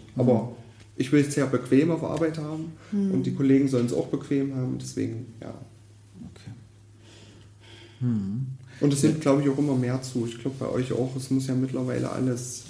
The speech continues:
Speaker 2: digital passieren. Akten gibt's,
Speaker 1: Mhm.
Speaker 2: glaub ich, gar nicht mehr.
Speaker 3: Naja,
Speaker 1: Also
Speaker 3: es
Speaker 1: bei
Speaker 3: gibt
Speaker 1: uns
Speaker 3: so,
Speaker 1: kaum noch.
Speaker 3: ja, ein bisschen, bisschen
Speaker 1: Ja.
Speaker 3: Papier muss es geben.
Speaker 2: Ja.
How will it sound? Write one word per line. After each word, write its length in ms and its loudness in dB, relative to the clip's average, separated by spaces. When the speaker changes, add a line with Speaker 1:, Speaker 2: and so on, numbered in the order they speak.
Speaker 2:
digital 380 0
passieren. 460 -2
Akten 340 -6
gibt's, 240 4
Speaker 1:
Mhm. 60 -2
Speaker 2:
glaub 160 2
ich, 120 -6
gar 160 -2
nicht 220 -2
mehr. 160 0
Speaker 3:
Naja, 300 0
Speaker 1:
Also 120 4
Speaker 3:
es 80 -2
Speaker 1:
bei 40 0
Speaker 3:
gibt 140 -2
Speaker 1:
uns 100 -8
Speaker 3:
so, 60 0
Speaker 1:
kaum 260 2
noch. 100 2
Speaker 3:
ja, 200 2
ein 180 4
bisschen, 560 2
bisschen 300 4
Speaker 1:
Ja. 80 0
Speaker 3:
Papier 420 4
muss 200 6
es 200 0
geben. 400 0
Speaker 2:
Ja. 340 4